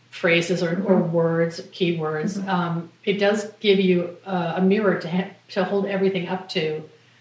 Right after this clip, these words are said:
Speaker 1: to say, "Well, wait, does, does this
Speaker 2: Does it
Speaker 1: opportunity match
Speaker 2: Right,
Speaker 1: what I
Speaker 2: does it
Speaker 1: stated?"
Speaker 2: fall into our,
Speaker 1: Yeah.
Speaker 2: into our realm of, you know, of work and content? And, um, yeah, so we, you know, our passion is sustainable,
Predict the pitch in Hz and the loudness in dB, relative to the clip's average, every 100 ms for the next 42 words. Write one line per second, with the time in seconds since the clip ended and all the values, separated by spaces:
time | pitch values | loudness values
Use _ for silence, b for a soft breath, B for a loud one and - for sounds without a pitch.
0 | b b - 196 196 175 180 185 180 202 | b b -6 -2 2 2 4 4 4 4
1 | 185 190 180 175 - - 175 175 202 202 | 4 4 4 2 -4 0 0 2 2 4
2 | 208 185 190 - 214 196 185 170 - 226 | 4 4 2 0 0 4 4 4 -4 -6
3 | 196 202 202 - - - _ _ _ - | -2 2 0 -2 -8 -14 _ _ _ -4
4 | 208 190 175 196 185 240 233 208 208 202 | 4 6 6 2 2 4 6 6 6 4
5 | 202 - 190 185 185 208 214 165 - - | 2 -2 0 4 4 4 0 -4 -8 -14
6 | - 190 - 180 175 185 185 190 190 180 | 0 0 2 2 4 4 4 4 4 2
7 | 175 175 - - - _ 185 160 143 160 | 0 -2 -6 -18 -20 _ -6 -4 -4 -6
8 | 185 185 185 - 170 - 180 180 - - | -2 0 0 -4 -10 -4 -2 -2 -4 -6
9 | - 185 - b b b - 185 180 180 | -8 -12 -12 b b b -2 2 4 4
10 | 180 - - _ _ 233 262 185 - 226 | 2 -2 -14 _ _ 0 2 2 2 2
11 | 247 254 - 247 220 214 214 254 294 - | 2 0 2 4 6 6 4 4 4 4
12 | 254 220 214 - 214 208 208 208 202 202 | 4 4 4 2 0 2 2 4 4 4
13 | 190 190 | 4 2